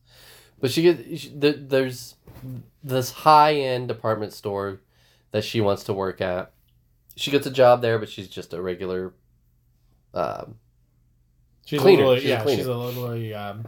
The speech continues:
Speaker 2: cleaning the bathrooms,
Speaker 1: Um,
Speaker 2: taking out trash.
Speaker 1: one night she gets super drunk and trashes a, a window display. Um, Emma Thompson shows up 'cause she owns, she doesn't own the place, but she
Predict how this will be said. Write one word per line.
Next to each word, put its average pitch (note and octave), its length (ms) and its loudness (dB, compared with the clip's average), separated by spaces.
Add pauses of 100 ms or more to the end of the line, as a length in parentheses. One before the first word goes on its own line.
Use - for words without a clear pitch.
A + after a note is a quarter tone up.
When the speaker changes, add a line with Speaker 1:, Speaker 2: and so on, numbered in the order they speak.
Speaker 2:
cleaning B2 220 -4
the A#2 60 -2
bathrooms, G#2 640 -8 (180)
Speaker 1:
Um, C3 580 4
Speaker 2:
taking A#2+ 200 -10
out G#2+ 140 -14
trash. - 360 -20 (200)
Speaker 1:
one D3 260 6
night C#3 220 2
she - 140 -10
gets B2 200 -4
super C#3 680 -4
drunk B2 600 0 (360)
and G#2+ 260 0
trashes A2 500 0
a, G2+ 220 -2 (120)
a G#2 100 0
window A#2+ 260 2
display. G#2+ 560 -2 (1080)
Um, G2 640 0 (380)
Emma C#3+ 140 4
Thompson F3+ 360 4
shows A#2+ 280 0
up G2 340 -2
'cause A2+ 140 -10
she - 180 -10
owns, A#2+ 480 -2 (180)
she - 140 0
doesn't D#3+ 160 4
own D#3 180 4
the A2+ 60 2
place, - 760 -2 (200)
but A2+ 120 -4
she G#2+ 640 -4